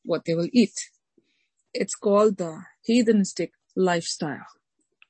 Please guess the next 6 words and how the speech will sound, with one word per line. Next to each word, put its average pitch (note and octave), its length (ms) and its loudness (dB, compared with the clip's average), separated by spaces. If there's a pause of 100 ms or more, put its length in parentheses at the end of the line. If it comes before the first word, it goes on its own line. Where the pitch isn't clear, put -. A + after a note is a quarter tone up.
(880)
Those F#3+ 380 6
who E3 400 -2 (240)
serve D4+ 500 0
money E3 480 2 (1040)
will F3+ 280 0
have G3+ 440 0